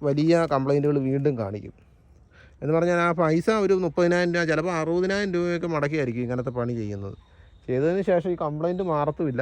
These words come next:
എന്നും വർക്ക്ഷോപ്പിലും ആയിരിക്കും. അപ്പോൾ ആ ഒരു അവസ്ഥ വരാതിരിക്കാൻ വേണ്ടി നിങ്ങൾക്ക് എഞ്ചിൻ മൊത്തമായി തന്നെ ഞങ്ങൾ നൽകുന്നതാണ്.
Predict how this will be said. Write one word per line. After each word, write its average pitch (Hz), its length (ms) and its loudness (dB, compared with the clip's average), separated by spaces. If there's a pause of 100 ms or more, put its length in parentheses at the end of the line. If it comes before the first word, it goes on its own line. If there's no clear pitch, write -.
(160)
എന്നും 139 280 -2
വർക്ക്ഷോപ്പിലും 135 480 0
ആയിരിക്കും. - 260 -8 (500)
അപ്പോൾ 139 140 2
ആ 151 120 8 (140)
ഒരു 190 120 6
അവസ്ഥ 170 360 2
വരാതിരിക്കാൻ 147 560 4
വേണ്ടി 143 240 -2
നിങ്ങൾക്ക് 139 340 0 (240)
എഞ്ചിൻ 165 380 0 (100)
മൊത്തമായി 165 500 2
തന്നെ 143 340 -2 (720)
ഞങ്ങൾ 135 220 0 (120)
നൽകുന്നതാണ്. 131 520 0